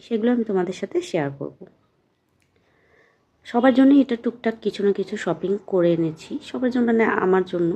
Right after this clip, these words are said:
উম, আমার ছেলের জন্য প্রয়োজনীয় জিনিস বগুড়া থেকে আসার সময় নিয়ে এসেছি।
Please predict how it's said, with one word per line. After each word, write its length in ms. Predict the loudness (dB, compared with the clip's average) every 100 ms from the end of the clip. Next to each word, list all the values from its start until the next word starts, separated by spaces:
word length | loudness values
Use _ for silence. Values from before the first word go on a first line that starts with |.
| -4 -12 _ -14
উম, 300 | -8 -6 -6 -4
আমার 160 | -4 -4
ছেলের 260 | -4 -2 -2
জন্য 200 | -4 -4 -2
প্রয়োজনীয় 440 | -2 0 2 2
জিনিস 320 | 0 -2 -4 -4 -20 _ -20 -20 -20 -10 0
বগুড়া 240 | 4 4
থেকে 200 | 4 0
আসার 200 | -2 -4
সময় 220 | 2 4 6
নিয়ে 120 | 4
এসেছি। 240 | 0 -4